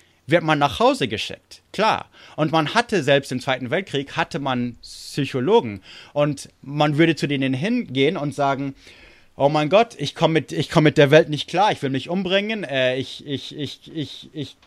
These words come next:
hab seit Wochen nicht geschlafen, weil jede Mission ist die letzte und irgendwie komm ich zurück und bla bla bla und,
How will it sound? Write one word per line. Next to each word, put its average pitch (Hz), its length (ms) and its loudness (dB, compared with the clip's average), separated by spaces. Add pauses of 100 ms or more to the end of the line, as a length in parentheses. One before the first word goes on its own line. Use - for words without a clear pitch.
hab 151 220 -6
seit 139 200 0
Wochen 160 260 0
nicht 151 160 -6
geschlafen, 185 580 -4
weil 127 140 0
jede 151 180 -2
Mission 160 480 -6
ist 143 220 -14
die 131 80 -6
letzte 190 360 -4
und 135 120 -4
irgendwie 147 260 -4
komm 139 200 -8
ich - 120 -8
zurück 185 300 -2
und 131 120 -6
bla 127 140 -2
bla 131 160 0
bla 180 280 2
und, 131 220 -4